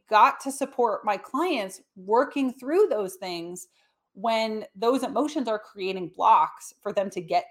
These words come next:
to where they wanna go in their lives. So if I'm like, "Hey, no, my scope of practice ain't fifis. We're not gonna talk about your feelings," I'm doing a disservice to my clients.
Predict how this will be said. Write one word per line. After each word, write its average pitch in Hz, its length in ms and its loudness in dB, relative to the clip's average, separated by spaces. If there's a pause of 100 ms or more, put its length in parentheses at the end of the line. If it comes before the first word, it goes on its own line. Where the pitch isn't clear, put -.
to 175 220 -10
where 165 160 -6
they 165 140 -2
wanna 170 240 -4
go 160 300 0
in 147 100 -10
their 135 160 -14
lives. - 560 -6 (380)
So 233 220 2
if 220 120 -2 (100)
I'm 277 240 6
like, 214 240 4
"Hey, 226 480 4
no, 220 360 4
my 196 180 2
scope 247 260 0
of 196 100 -6
practice 226 440 4
ain't 185 220 -12
fifis. 196 840 -8 (260)
We're 277 80 -4
not 330 160 0
gonna 262 120 -4
talk 294 160 -2
about 277 160 0
your 220 140 -2
feelings," 214 920 -4 (360)
I'm 240 160 0
doing 262 240 -4
a 202 140 -6
disservice 190 680 -10
to 196 60 -18
my 160 140 -12
clients. 233 760 -12